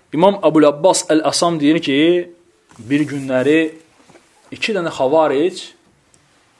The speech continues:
Kəbəni tavaf edirlər. Həcc ziyarətində.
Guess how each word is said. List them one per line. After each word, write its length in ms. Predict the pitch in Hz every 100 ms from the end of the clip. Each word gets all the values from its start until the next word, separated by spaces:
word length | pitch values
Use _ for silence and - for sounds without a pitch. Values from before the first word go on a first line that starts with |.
| _ _ _ _
Kəbəni 540 | - 127 120 123 139 156 - _ _
tavaf 300 | - 127 127
edirlər. 320 | 110 101 98 - _ _ _ _ _ _ _ _ _ _ _ _ _ _ _ _
Həcc 160 | 143 151
ziyarətində. 540 | 117 104 98 - 110